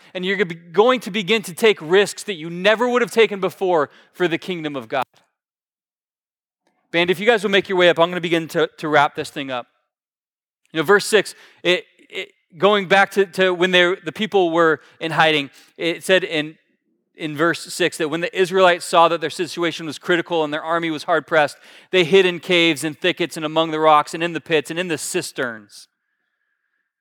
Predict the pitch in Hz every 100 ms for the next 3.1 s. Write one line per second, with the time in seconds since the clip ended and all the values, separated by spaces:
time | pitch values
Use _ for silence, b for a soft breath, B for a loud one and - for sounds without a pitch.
0 | _ _ _ _ _ 185 233 247 330 285
1 | 233 - 277 285 240 214 - 220 226 220
2 | 214 202 196 - 185 160 180 151 139 113
3 | 110